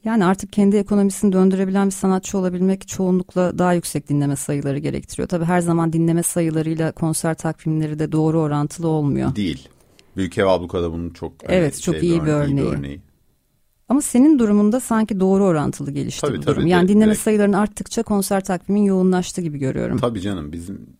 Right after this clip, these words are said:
Speaker 2: aynen. Be-, beni geleneksel bir müzik yapıyor gibi düşünebiliriz yani sonuçta.
Speaker 1: Bunun öncesinde sanki sen recording artist gibi konumlanmaktan daha büyük haz alıyorsun gibi hissediyordum. Yani
Speaker 2: Evet.
Speaker 1: üretim yapmaktan, yayınlamaktan ve sen konser vermeye dair çok büyük bir merakın yokmuş gibi geliyordu bana.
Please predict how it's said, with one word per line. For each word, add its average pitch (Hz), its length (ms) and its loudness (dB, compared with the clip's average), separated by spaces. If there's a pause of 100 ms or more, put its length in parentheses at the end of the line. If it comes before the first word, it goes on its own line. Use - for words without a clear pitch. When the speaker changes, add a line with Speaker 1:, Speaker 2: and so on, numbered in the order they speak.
Speaker 2:
aynen. 80 420 -8
Be-, 95 140 -8
beni 107 180 -4
geleneksel 110 600 0
bir 85 60 -8
müzik 80 260 -12
yapıyor 82 260 -6
gibi 82 400 -8 (220)
düşünebiliriz 85 680 -6
yani 65 220 -8
sonuçta. - 520 -12 (1300)
Speaker 1:
Bunun 302 140 2
öncesinde 269 440 2
sanki 240 320 0
sen 220 220 2
recording 208 480 2
artist 196 340 -2
gibi 190 140 -6
konumlanmaktan 196 880 0
daha 180 260 0
büyük 151 180 -2
haz 156 200 -4
alıyorsun 143 420 -4
gibi 147 160 -6
hissediyordum. 139 720 -6 (100)
Yani 170 260 0
Speaker 2:
Evet. 151 220 -2
Speaker 1:
üretim 220 340 2
yapmaktan, 151 520 -2
yayınlamaktan 185 920 -2
ve 196 120 -6
sen 202 220 -6
konser 202 420 -2
vermeye 190 320 0
dair 190 160 -4
çok 196 240 -8
büyük 170 220 -8
bir 196 40 0
merakın 185 340 0
yokmuş 190 360 -4
gibi 147 160 -6
geliyordu 139 360 -4
bana. - 240 -8